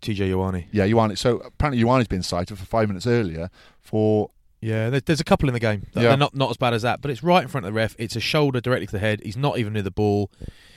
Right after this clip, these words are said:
Speaker 1: It's just, it's just silly when you know the laws, and they do know the laws.
Speaker 2: Yeah, they do.
Speaker 1: And they know
Speaker 2: They
Speaker 1: the
Speaker 2: do.
Speaker 1: current climate and the environment,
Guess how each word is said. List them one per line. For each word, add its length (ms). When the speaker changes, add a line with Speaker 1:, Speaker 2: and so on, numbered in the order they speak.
Speaker 1:
It's 220
just, 360
it's 160
just 420
silly 640
when 280
you 80
know 160
the 80
laws, 520
and 120
they 100
do 180
know 120
the 80
laws. 180
Speaker 2:
Yeah, 80
they 120
do. 120
Speaker 1:
And 80
they 60
know 80
Speaker 2:
They 60
Speaker 1:
the 60
Speaker 2:
do. 140
Speaker 1:
current 160
climate 380
and 80
the 40
environment, 460